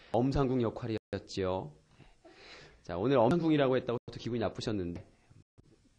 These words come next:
역을 쓰셨으면 분명히 강수연 역할을, 아, 하지 않았을까라는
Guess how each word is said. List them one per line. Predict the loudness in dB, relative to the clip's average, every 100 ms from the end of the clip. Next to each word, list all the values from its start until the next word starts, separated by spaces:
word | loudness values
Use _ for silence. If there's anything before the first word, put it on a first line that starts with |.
| -12
역을 | -8 -6
쓰셨으면 | -4 -6 -6 -6
분명히 | -2 2 2 4 2 2 -2 -4 -10 -16
강수연 | -8 -6 -6 -8 -10 -8 -8 -10 -16 -18
역할을, | -18 -20 -20 -20 -20 _ _ _ -20
아, | -20 -20 -20 _ _ _
하지 | -10 -2
않았을까라는 | -2 -2 -6 -10 -8 -10 -8 -8 -8